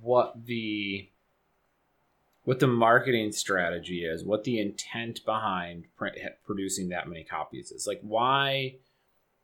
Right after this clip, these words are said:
why do we think people need four version,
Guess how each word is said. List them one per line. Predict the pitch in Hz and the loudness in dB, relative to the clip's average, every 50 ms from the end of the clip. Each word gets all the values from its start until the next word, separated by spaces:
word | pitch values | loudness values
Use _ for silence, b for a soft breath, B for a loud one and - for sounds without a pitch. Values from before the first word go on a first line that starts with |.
| _ _ _ _ _ _ - | _ _ _ _ _ _ -2
why | - 117 120 127 135 | 4 8 8 8 8
do | 135 | 8
we | 131 135 | 6 2
think | 131 - - - - - 135 127 127 - - - | 0 -2 -6 -6 0 2 2 2 0 -2 -8 -10
people | - - 120 110 104 104 101 101 101 | -8 -4 -4 -4 -2 -2 -4 -4 -4
need | 98 101 95 90 90 90 87 90 87 - - _ _ _ _ _ _ _ _ _ _ _ _ _ _ _ _ _ _ | -4 -6 -4 -4 -6 -6 -6 -8 -10 -10 -14 _ _ _ _ _ _ _ _ _ _ _ _ _ _ _ _ _ _
four | - - - - - - 135 131 127 127 131 131 127 123 117 107 | -6 -4 -4 -4 2 6 8 8 10 10 10 10 10 8 6 4
version, | 110 113 110 107 98 107 110 104 98 92 85 82 82 | 4 4 4 2 2 0 0 2 2 0 0 -2 -4